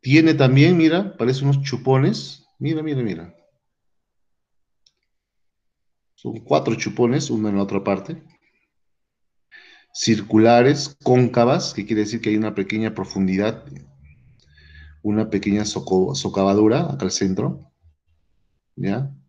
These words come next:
Llamada ventosas.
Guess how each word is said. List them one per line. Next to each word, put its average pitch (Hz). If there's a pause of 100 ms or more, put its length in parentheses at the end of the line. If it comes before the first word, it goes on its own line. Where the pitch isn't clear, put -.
(720)
Llamada 120 (180)
ventosas. 101